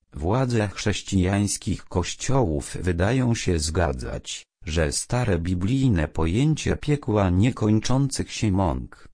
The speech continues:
ognia i siarki jest nielogiczne i nieprawdziwe. To, że niektórzy wciąż trzymają się bluźnierczej doktryny wiecznych mąk w piekielnym ogniu,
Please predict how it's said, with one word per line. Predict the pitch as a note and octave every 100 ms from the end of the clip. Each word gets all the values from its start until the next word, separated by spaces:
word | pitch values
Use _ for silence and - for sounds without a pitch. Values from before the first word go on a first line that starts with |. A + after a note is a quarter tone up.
| _
ognia | G#2+ A#2 F#2 D#2+ D#2 D2 D2 -
i | F#2+ D#2+
siarki | - G#2+ E2 - - D2 - _ -
jest | F#2+ A2 - - G2
nielogiczne | F2+ E2+ D#2+ D#2+ D#2+ - G2+ C#3
i | - G#2
nieprawdziwe. | F#2+ C#3+ D#3+ C3 G#2+ F2+ G2 D2 B1 - _ _ _ _
To, | - F#2 C#2+ - -
że | D#2+ E2 F2
niektórzy | E2+ D2+ - G#2+ F#2 E2
wciąż | - - C3+ C#3 C3 -
trzymają | - G2+ G#2 C3 C3 A2+
się | G#2+ F#2+
bluźnierczej | E2+ F2 F2+ D#2+ G#2+ F#2 - F#2+ D#2+
doktryny | E2 - - F#2 D#2+ D2
wiecznych | D2 A2+ C#3+ - C3 -
mąk | F2 F2+ G2+ G2
w | -
piekielnym | - F2+ - C3 D3 B2 A#2+ A#2
ogniu, | G2+ E2 D#2 D2+ C#2